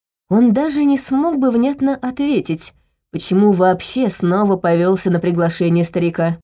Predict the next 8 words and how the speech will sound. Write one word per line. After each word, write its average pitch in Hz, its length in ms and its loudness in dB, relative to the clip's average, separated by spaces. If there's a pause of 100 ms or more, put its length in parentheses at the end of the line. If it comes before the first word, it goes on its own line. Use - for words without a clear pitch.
(500)
В - 100 -20
первый 262 300 2
раз 277 180 2
понятно. 175 560 -2 (640)
Егор 165 380 2
сам 214 380 0
затеял 180 540 4
игру, 170 300 0